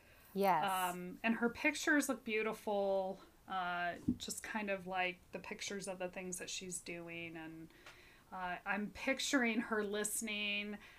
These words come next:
Speaker 2: as she's, like, putting her heart and soul probably into, like, this remodel of this historic place in Oregon. So we just wanna do, like, a shout out to her also, 'cause it's super cool to know that we have these special people listening that are taking their time to, like, reach out to us.
Speaker 1: Yeah,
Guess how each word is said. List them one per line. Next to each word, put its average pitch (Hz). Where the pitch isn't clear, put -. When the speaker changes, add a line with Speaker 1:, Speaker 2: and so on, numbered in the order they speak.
Speaker 2:
as 196
she's, 214
like, 185
putting 196
her 196
heart 185
and 185
soul 185
probably 180
into, 180
like, 170
this 180
remodel 175
of 185
this 185
historic 185
place 180
in 185
Oregon. 175
So -
we 202
just 226
wanna 226
do, 202
like, 180
a 180
shout 180
out 175
to 185
her 170
also, 170
'cause 175
it's 175
super 175
cool 175
to 175
know 165
that 160
we 170
have 165
these 170
special 370
people 233
listening 202
that 190
are 185
taking 269
their 190
time 180
to, 226
like, 180
reach 180
out 165
to 160
us. 139
Speaker 1:
Yeah, 202